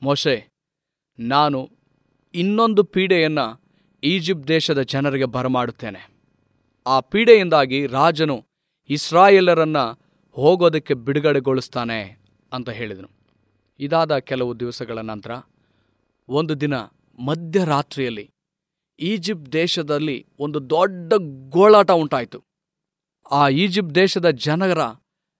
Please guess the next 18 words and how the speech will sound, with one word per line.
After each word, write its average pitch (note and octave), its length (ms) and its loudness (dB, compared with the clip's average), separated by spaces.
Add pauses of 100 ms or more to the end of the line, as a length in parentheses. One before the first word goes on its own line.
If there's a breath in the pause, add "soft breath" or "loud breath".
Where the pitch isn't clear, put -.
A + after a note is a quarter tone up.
(400)
ಎಲ್ಲ D#3+ 380 2
ಮೊದಲನೆಯ F#3+ 640 2
ಗಂಡು E3+ 340 0
ಮಕ್ಕಳು F#3 500 0 (100)
ಆ C3 140 -4
ರಾತ್ರಿಯಲ್ಲಿ D#3 680 -2
ಸತ್ತು F#3+ 380 -4
ಹೋದ್ರು. F3 360 -4 (1000)
ರಾಜನ F#3 500 2 (320)
ಮೊದಲನೆಯ F#3+ 600 2
ಗಂಡು E3 300 0
ಮಗನೂ F#3+ 320 2
ಸಹ G3 300 0
ಸತ್ತು G3+ 340 -2
ಹೋದ. G3 140 0 (840)
ಆದರೆ C#3 400 -2
ಇಸ್ರಾಯೇಲರಿಗೆ E3 840 2
ಮಾತ್ರ C3+ 380 -4